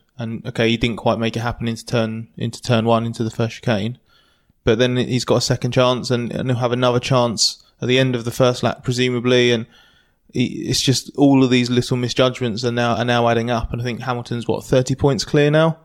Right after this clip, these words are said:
I think Vettel obviously got that little gift at the end, the extra two points, because Max Verstappen being a bit Max Verstappen about things, but thirty point deficit at this stage of the season, and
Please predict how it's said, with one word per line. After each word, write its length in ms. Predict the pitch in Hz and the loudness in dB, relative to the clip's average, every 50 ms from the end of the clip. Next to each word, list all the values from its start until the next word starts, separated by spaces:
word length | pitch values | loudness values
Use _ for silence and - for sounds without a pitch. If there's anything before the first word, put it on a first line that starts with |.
| _ _ _ _ _ _ _ _ _ - | _ _ _ _ _ _ _ _ _ -8
I 60 | - 123 | -6 -4
think 220 | 123 120 92 101 | -4 -4 -2 -2
Vettel 320 | 120 120 - - - 120 | -4 -4 -2 0 0 0
obviously 300 | 113 113 - - - 120 | 0 0 -2 -6 -8 -4
got 160 | - - - - | -2 0 0 0
that 180 | 117 113 104 | 0 0 0
little 400 | 120 113 107 113 113 117 117 - _ _ _ _ _ _ - | 0 0 0 -2 -2 -4 -6 -10 _ _ _ _ _ _ -2
gift 300 | 127 120 120 - - - | -2 -2 -2 -2 -2 -2
at 100 | 73 92 | 0 2
the 100 | 120 120 | 2 2
end, 220 | 117 113 110 110 | 2 2 0 -2
the 80 | 117 120 | -4 -4
extra 240 | 110 - - - | -4 -6 -6 -8
two 240 | 113 - 131 120 110 | -4 -2 0 0 0
points, 400 | 104 - 123 113 110 107 - - | 0 0 0 0 0 -2 -4 -8
because 520 | - - 113 - 120 113 110 107 113 117 - | -10 -8 -4 -2 -2 -2 -2 -4 -8 -8 -6
Max 320 | 123 117 - - - - | -4 -4 -4 -6 -10 -14
Verstappen 680 | - - 117 113 - 131 113 - - 120 117 117 113 - _ _ _ _ _ _ _ _ _ _ _ _ _ _ | -10 -6 -4 -2 0 0 -2 -2 -2 -2 -2 -4 -6 -10 _ _ _ _ _ _ _ _ _ _ _ _ _ _
being 200 | - 120 117 113 | 0 0 2 2
a 60 | 113 107 | 0 0
bit 360 | - 120 110 - - - _ _ _ _ _ _ _ _ _ _ - _ | 2 2 2 2 0 -4 _ _ _ _ _ _ _ _ _ _ -20 _
Max 440 | - 131 131 123 123 - - - - | -14 -8 -4 -2 0 0 -2 -2 -2
Verstappen 520 | - 127 - - 139 120 - - 135 117 | 0 2 2 2 2 2 4 4 4 2
about 280 | 113 110 107 98 69 - | 4 4 4 2 2 2
things, 360 | - 101 104 107 113 117 - | 0 0 0 0 -4 -6 -6
but 460 | - - 113 113 - - - - - - - - - - - | -2 2 2 2 2 0 -6 -18 -20 -20 -20 -20 -20 -20 -20
thirty 360 | - - - 147 135 131 - | -6 0 2 2 2 2 0
point 240 | 131 - 139 117 113 | 0 0 0 2 2
deficit 380 | - 127 123 - - - 113 69 | 2 0 0 0 -2 0 0 0
at 80 | 87 | 2
this 140 | 110 117 117 | 0 -2 -2
stage 260 | - - 120 117 113 | 0 0 0 0 0
of 80 | 117 113 | -2 -2
the 80 | 113 113 | -2 -2
season, 380 | - 131 120 117 110 110 107 | 0 0 -2 -2 -2 -6 -8
and 100 | 113 117 | -8 -10